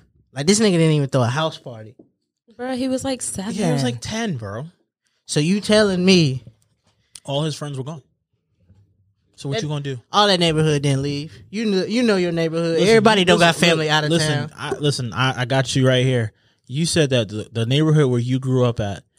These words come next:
Speaker 3: you were the only one around your age bracket.
Speaker 1: I also didn't have friends.
Speaker 3: But
Speaker 1: That was a white boy in a white, rich neighborhood. There were kids in that neighborhood.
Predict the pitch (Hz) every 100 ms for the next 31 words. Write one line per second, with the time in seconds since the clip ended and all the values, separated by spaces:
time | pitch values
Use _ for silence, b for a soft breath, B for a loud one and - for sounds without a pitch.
0 | _ 113 110 123 127 117 123 123 120 120
1 | 110 107 107 104 95 104 101 98 98 -
2 | - - _ - 240 220 180 170 160 135
3 | - 185 156 127 131 _ _ - 131 233
4 | 220 185 151 196 180 185 180 160 143 160
5 | 180 - 92 127 165 190 - 190 175 170
6 | 139 135 180 - - 233 190 190 190 185
7 | 180 175 180 175